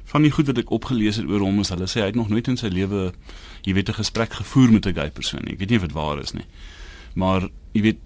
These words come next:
as jy blootgestel word aan gay mense en jy praat met mense, dan dink ek is jy geneig om meer rasioneel te wees in die tipe van, van, jy weet, goed wat jy doen. Wat hy gedoen het, is maar 'n situasie van, ek dink hy het uit beloftes uitgeraak.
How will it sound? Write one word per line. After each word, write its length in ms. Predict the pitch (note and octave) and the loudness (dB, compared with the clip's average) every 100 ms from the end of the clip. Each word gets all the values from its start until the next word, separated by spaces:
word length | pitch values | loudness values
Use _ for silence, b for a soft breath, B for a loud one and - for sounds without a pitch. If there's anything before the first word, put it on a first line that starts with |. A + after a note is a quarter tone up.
| - - | -20 -4
as 180 | - A#2+ | 0 2
jy 180 | D3 C#3+ | 4 2
blootgestel 720 | F#2 G2+ C3+ - D3 A#2+ A2 | 4 4 4 4 -2 0 0
word 260 | F#2+ G2+ - | 2 -2 -2
aan 200 | F#2 G2 | -2 0
gay 140 | F2+ | 2
mense 400 | F2+ E2+ F2+ - | 0 0 -2 -4
en 300 | F2+ D#2+ F2+ | -4 -2 0
jy 320 | F2+ F2+ F2 | 0 0 0
praat 360 | E2+ A#2 C3 B2+ | -2 2 2 2
met 140 | A2 | 0
mense, 360 | F#2 F2 E2+ F#2+ | 0 0 -2 -2
dan 160 | F2+ F2+ | 0 0
dink 180 | F#2 | 0
ek 160 | G#2 F#2+ | -2 -4
is 140 | F#2 | -6
jy 140 | - F#2 | -4 -4
geneig 440 | G#2 F#2 F#2 - | -2 -2 -4 -6
om 340 | - F#2+ F2 E2 b b b | -4 -2 -2 -4 b b b
meer 560 | G2 F#2+ G2+ G2+ F2+ - b b | 2 6 6 6 2 -6 b b
rasioneel 560 | F2 F#2+ - G2+ G2 | -4 -2 0 0 0
te 140 | F#2 F#2 | -2 -4
wees 300 | E2+ D#2+ - | -4 -4 -4
in 100 | E2+ | -4
die 80 | F2+ | -4
tipe 240 | G2 F#2 | -4 -6
van, 280 | F#2+ E2 D#2+ | -4 -6 -6
van, 480 | - G2 E2 D2+ D2+ - - - - | -6 -2 -2 -2 -4 -10 -16 -16 -12
jy 140 | - F2+ | -4 -2
weet, 140 | E2 | -2
goed 160 | - - | -2 -4
wat 120 | F2 | -4
jy 120 | E2 | -4
doen. 220 | E2 B1+ - B B B | -2 -4 -8 B B B
Wat 200 | F#2+ F#2 | 0 2
hy 160 | F2+ | 0
gedoen 280 | A2 C#3 C3+ | 0 2 4
het, 180 | C#3 - | 4 2
is 140 | G#2+ | -2
maar 180 | - A2 | 2 2
'n 140 | G#2+ G2 | 2 0
situasie 540 | G#2+ A2+ F#2+ F#2+ G#2+ | -2 0 0 0 -2
van, 180 | A2 G#2 | 0 0
ek 100 | F#2 | 0
dink 140 | A2 | 0
hy 60 | G#2 | 0
het 140 | F#2 | -2
uit 300 | G#2 G#2+ - | -4 -4 -4
beloftes 500 | - G2 G2 - G#2+ | 0 0 0 -2 -2
uitgeraak. 540 | B1+ - - A#1+ - | -2 -4 -4 -6 -6